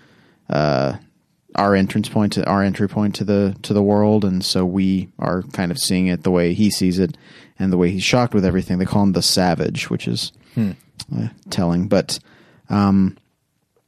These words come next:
Speaker 1: I found a quote here where it says, "The Savage nodded, frowning.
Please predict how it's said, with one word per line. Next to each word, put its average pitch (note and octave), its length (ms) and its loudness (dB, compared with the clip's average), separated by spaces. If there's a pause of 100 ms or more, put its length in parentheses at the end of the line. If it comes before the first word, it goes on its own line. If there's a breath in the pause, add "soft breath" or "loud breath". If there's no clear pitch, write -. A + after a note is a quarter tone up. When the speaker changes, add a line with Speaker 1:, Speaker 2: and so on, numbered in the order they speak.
(240)
Speaker 1:
I - 40 -20
found A2 200 2
a G#2+ 60 4
quote G#2 280 2
here G2+ 300 2
where F#2 300 4
it F#2 100 -6 (220)
says, G#2 200 -2
"The G2 80 -2
Savage A2 420 2
nodded, G2+ 360 4
frowning. G2 420 2